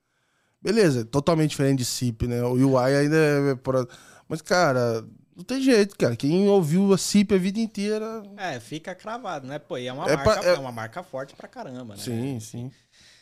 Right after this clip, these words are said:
Speaker 2: É, mas aí, enfim, entrei, entrei na U I, também gestão de projetos, e aí, cara, esse, é, é sempre aquela, né? Eu, eu falei pra você que eu gosto de encarar desafio,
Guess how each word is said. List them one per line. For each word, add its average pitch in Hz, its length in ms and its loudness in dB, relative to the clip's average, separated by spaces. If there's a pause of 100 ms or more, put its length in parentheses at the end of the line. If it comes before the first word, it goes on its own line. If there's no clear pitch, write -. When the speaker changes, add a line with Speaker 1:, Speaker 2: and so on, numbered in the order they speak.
(340)
Speaker 2:
É, 113 520 -10
mas 143 240 -8
aí, 202 240 -4
enfim, 135 360 -14
entrei, 147 560 -8
entrei 139 300 -8
na 170 120 -8
U 165 180 -4
I, 196 300 -6 (300)
também 131 400 -10
gestão 135 380 -12
de 147 80 -18
projetos, 143 720 -10
e 143 40 -4
aí, 175 380 -8
cara, 139 320 -8
esse, 135 260 -10
é, 131 160 -14
é 123 100 -14
sempre 151 300 -12
aquela, 117 380 -12
né? 120 180 -12 (100)
Eu, 113 200 -14
eu 110 340 -14 (140)
falei 117 180 -12
pra 123 160 -10
você 117 260 -12
que - 100 -14
eu 120 80 -8
gosto 123 440 -10
de 117 440 -14
encarar 123 400 -12
desafio, 123 680 -12